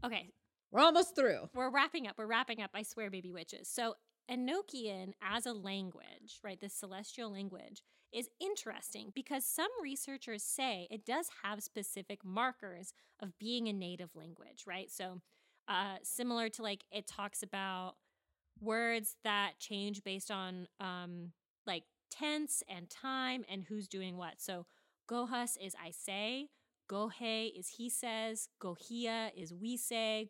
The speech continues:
Speaker 1: gohol is, like, the act of saying.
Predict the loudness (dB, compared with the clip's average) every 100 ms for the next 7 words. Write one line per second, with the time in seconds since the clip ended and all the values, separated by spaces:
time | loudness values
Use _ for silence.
0 | -6 -8 -8 -2 0 2 0 -2 -4 -6
1 | -6 -6 -10 _ -10 -10 -4 -6 -4 -6
2 | -6 -10 -8 -8 -6 -6 -6